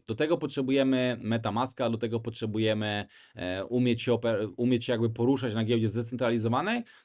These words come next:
więc na ostatnim team callu, jak się wrócicie tutaj w zakładce informacyjnie T P Social Media,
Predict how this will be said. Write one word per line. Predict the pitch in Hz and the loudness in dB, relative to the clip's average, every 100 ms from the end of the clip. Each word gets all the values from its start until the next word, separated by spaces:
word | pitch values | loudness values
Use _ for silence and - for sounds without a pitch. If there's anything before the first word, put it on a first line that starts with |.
| - | -4
więc | 117 113 | -2 2
na | 131 | 2
ostatnim | 123 117 165 185 190 160 | 2 0 -2 -2 0 -2
team | 135 139 | 0 0
callu, | 117 127 110 127 151 | 2 4 6 4 4
jak | 120 110 | 0 -2
się | - | -4
wrócicie | 110 117 110 123 110 113 113 | -2 -2 -2 -4 -2 -2 -2
tutaj | 113 113 | 0 0
w | |
zakładce | 104 113 113 113 - | 0 -2 -2 -4 -6
informacyjnie | - 135 143 127 117 110 - 117 104 95 85 _ - | -4 -2 0 2 2 0 0 0 0 -4 -6 _ -4
T | 127 | -4
P | 113 120 101 - | 0 0 -2 -4
Social | - 127 120 113 110 | -6 0 0 0 0
Media, | 110 107 127 190 | 2 2 -2 -2